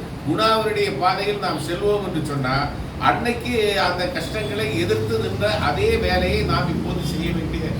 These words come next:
இடத்துல இருக்கிறோம். அதுதான் நம்முடைய மிகப்பெரிய முக்கியமான கடமையாக நம்ம இது பார்க்கணும். குணாவினுடைய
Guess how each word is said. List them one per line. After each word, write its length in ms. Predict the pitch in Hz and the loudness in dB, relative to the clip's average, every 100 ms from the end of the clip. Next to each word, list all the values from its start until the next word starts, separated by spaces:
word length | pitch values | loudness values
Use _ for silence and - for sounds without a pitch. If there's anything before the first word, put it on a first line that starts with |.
| - - | -2 -2
இடத்துல 400 | 131 180 202 - | 0 2 2 0
இருக்கிறோம். 500 | 165 139 - 113 - | 0 0 0 -4 -4
அதுதான் 380 | - 143 170 160 | -2 0 0 0
நம்முடைய 400 | 160 151 165 170 | -2 -2 -2 -2
மிகப்பெரிய 540 | 135 135 - - 160 147 | -2 -2 -2 -2 -4 -2
முக்கியமான 500 | 139 160 160 175 160 | -4 -4 -2 -2 -2
கடமையாக 580 | 131 143 151 143 127 120 131 - - - | -2 -2 -2 -2 -2 -2 -6 -6 -8 -6
நம்ம 200 | 135 151 | -2 2
இது 160 | 151 135 | 4 2
பார்க்கணும். 500 | - 147 143 123 139 | 2 0 0 -2 -4
குணாவினுடைய 580 | 143 156 160 156 147 | -4 0 0 0 -2